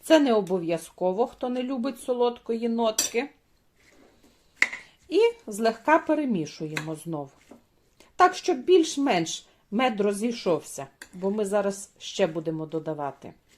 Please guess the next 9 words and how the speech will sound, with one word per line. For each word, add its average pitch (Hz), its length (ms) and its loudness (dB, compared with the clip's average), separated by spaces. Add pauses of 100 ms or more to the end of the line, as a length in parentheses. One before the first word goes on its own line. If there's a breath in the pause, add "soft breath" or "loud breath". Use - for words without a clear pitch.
(540 soft breath)
інгредієнти. 151 1000 -8 (2000)
Чорний 311 520 6
перчик 247 540 -2
за 220 260 2
смаком. 196 840 -2 (1300)
Найкраще, 208 720 0
якщо 202 400 -2
буде 190 300 -4
свіжозмелений. 175 1160 -6